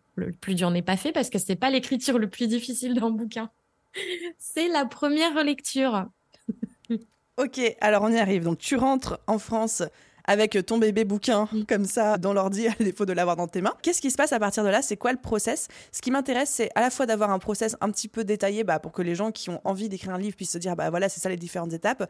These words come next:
Speaker 2: Et aussi que toi, comment tu les, t'as vécu chacune d'entre elles ?
Speaker 1: Ok, alors,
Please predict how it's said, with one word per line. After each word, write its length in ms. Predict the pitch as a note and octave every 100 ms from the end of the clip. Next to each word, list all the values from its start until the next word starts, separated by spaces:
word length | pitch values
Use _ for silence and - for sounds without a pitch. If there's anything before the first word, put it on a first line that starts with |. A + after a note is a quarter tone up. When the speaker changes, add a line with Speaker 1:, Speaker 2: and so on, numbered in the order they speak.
| - - F#3+
Speaker 2:
Et 60 |
aussi 200 | G3 -
que 80 | -
toi, 220 | - C4
comment 220 | B3+ A3 G#3+
tu 200 | - G3+
les, 160 | G3
t'as 160 | F#3+ F#3+
vécu 220 | F#3 G3
chacune 240 | F#3+ F3+
d'entre 200 | F3 E3
elles ? 120 | D#3+ - - _ _ _ _ _ _
Speaker 1:
Ok, 200 | G#3+ F#3+ G3 - _
alors, 340 | G3+ F#3 E3